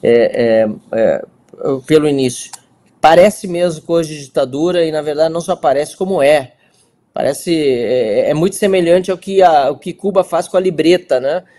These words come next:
O cidadão vai lá, ele tem uma ração, que é isso que tem, não dá pro mês inteiro,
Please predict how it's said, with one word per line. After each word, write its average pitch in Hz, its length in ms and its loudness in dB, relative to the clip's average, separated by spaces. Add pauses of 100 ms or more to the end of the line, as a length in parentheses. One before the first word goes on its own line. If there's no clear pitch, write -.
(220)
O 143 100 -8
cidadão 147 560 0
vai 156 200 4
lá, 156 360 2
ele 175 120 -4
tem 170 100 -6
uma 175 160 -4
ração, 190 760 -2
que 175 100 -6
é 135 60 -2
isso 160 280 -8
que 139 120 -18
tem, 147 400 -8 (200)
não 165 200 -4
dá 190 120 2
pro 208 140 -4
mês 196 220 0
inteiro, 151 560 -2